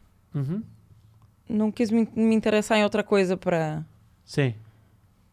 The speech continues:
Speaker 2: fazer mais sério.
Speaker 1: Ok. Tá, senti-, mas terá,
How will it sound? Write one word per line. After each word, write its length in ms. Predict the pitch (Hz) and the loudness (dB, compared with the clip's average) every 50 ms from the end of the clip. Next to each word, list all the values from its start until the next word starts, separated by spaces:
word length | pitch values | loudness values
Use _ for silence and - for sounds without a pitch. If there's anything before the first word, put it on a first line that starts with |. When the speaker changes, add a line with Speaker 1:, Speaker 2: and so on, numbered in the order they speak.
| _ _ _ _ | _ _ _ _
Speaker 2:
fazer 220 | - - 185 160 165 | -4 -2 -2 0 0
mais 180 | 165 160 160 | 0 -2 -2
sério. 340 | - - 151 147 - - - - - - - - _ _ _ _ _ _ _ _ - _ _ _ _ | -4 -6 -6 -6 -8 -10 -12 -16 -20 -20 -20 -20 _ _ _ _ _ _ _ _ -20 _ _ _ _
Speaker 1:
Ok. 360 | - 151 143 - 123 107 95 - - - _ - - | -10 -10 -6 -4 -4 -4 -6 -6 -12 -20 _ -8 -2
Tá, 120 | - 151 - 147 | -2 -2 -2 0
senti-, 300 | - - 156 147 180 - | 0 2 2 2 0 0
mas 340 | 160 165 151 - - - - - - - - - - - - - | 2 2 2 2 -2 -6 -10 -14 -16 -16 -18 -18 -18 -16 -8 0
terá, 280 | - 170 180 190 180 | 4 6 6 6 4